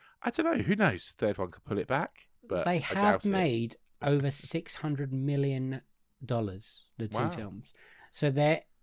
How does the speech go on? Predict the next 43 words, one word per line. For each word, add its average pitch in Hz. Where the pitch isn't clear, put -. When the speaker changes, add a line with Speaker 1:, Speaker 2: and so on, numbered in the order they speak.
Speaker 2:
you 202
can 196
see 202
why 143
they're 131
pushing 123
it 117
forward 127
with 113
it, 170
Speaker 1:
Yeah. 82
Speaker 2:
but 110
<sighs> -
it's -
just -
a 110
long 113
gap, 170
isn't 185
it? 113
Speaker 1:
It 107
is 113
Speaker 2:
It's 110
Speaker 1:
quite 117
Speaker 2:
like, 101
Speaker 1:
a 95
long 90
gap. 82
Speaker 2:
what's -
it, -
eight 165
years? 214
Speaker 1:
Yeah. 120
Who 196
else 202
is -
in 76
it? 76
Speaker 2:
Uh, 123
Dave 160
Franco's 139
in 131
it. 175